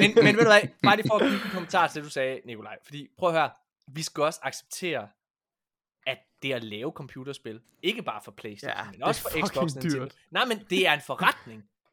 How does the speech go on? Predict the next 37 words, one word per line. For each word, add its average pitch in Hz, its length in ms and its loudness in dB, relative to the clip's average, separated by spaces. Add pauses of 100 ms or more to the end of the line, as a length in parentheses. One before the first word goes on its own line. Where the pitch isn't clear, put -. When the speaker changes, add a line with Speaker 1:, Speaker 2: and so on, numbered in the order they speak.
(440)
Speaker 2:
Nå, 156 80 -2
Speaker 1:
De 202 60 4
Speaker 2:
ja. 226 60 4
Speaker 1:
laver, 233 460 4 (100)
de 196 100 0
laver 262 300 4
de 185 100 -4 (140)
her 247 80 6
spil 262 440 0
Speaker 2:
Dermed, 135 320 2
Speaker 1:
for 233 80 6
at 240 120 6
tjene 208 260 0
Speaker 2:
ja. 202 60 -4
Speaker 1:
penge, 269 380 -4
og - 80 -10
det 220 120 -6
gør 226 120 2
de 214 100 0
også 233 120 0
med 160 100 -4
Speaker 2:
Mhm. 160 120 -6
Speaker 1:
film 269 240 -4
og 165 80 -2
musik. 165 380 -8
Altså, 170 160 -8
det 220 160 -2
er 208 120 -2
hele 254 280 -10 (300)
grunden 254 300 -6
til, 214 100 -8
at 196 40 -6
det 196 180 -12
kan 214 240 -2
være 175 160 0
en 180 100 -4
industri, 185 540 -10